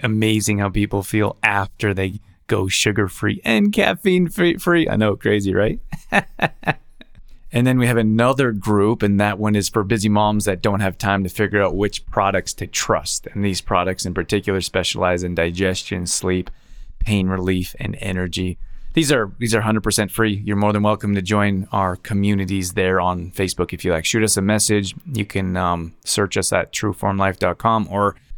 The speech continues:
send us a message on social media. We're highly active. We'd be more than happy to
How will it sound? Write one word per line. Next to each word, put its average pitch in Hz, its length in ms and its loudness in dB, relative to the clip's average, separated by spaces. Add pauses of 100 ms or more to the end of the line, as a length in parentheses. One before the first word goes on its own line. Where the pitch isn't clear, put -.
(100)
send 123 240 0
us 110 120 2
a 123 40 2
message 110 340 2
on 92 120 -2
social 101 340 0
media. 101 260 2
We're 95 100 0
highly 95 360 2
active. 92 340 0
We'd 95 200 -4
be 90 240 -12
more 110 320 2
than 98 140 0
happy 110 440 -2
to 98 340 0